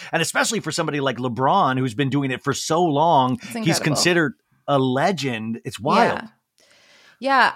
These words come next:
Speaker 2: I think, I mean, I find these guys so inspiring because it's, it's kind of the same thing where they just sort of, like, are so passionate about one thing that they just sort of, like, pour their whole heart and souls into it. And by proxy,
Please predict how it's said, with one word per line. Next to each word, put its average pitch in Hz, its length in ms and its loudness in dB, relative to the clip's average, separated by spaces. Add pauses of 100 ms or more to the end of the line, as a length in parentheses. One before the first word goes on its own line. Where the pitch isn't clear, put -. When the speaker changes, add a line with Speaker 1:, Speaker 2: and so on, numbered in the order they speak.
Speaker 2:
I 254 80 -4
think, 311 260 -6
I - 80 0
mean, 277 140 -2
I 269 80 0
find 285 280 0
these 381 120 -6
guys 233 280 -2
so 233 200 0
inspiring 202 720 0
because 196 560 -2 (340)
it's, 220 320 -2
it's 226 160 0
kind 254 240 0
of 262 80 2
the 202 80 0
same 190 240 -2
thing 240 280 2
where 185 120 0
they 185 160 0
just 196 160 -4
sort 196 180 0
of, 190 120 -2
like, 180 160 0
are 180 100 0
so 180 240 2
passionate 175 580 -2
about 170 260 0
one 170 240 2
thing 180 280 0
that 170 140 -2
they 165 140 -2
just 175 220 -4
sort 170 160 0
of, 170 120 -4
like, 160 220 -2
pour 175 280 0
their 175 160 -4
whole 185 200 0
heart 175 200 2
and 180 100 -4
souls 180 280 0
into 180 260 0
it. 170 260 2 (220)
And 185 280 -4 (100)
by 180 200 4
proxy, 170 720 0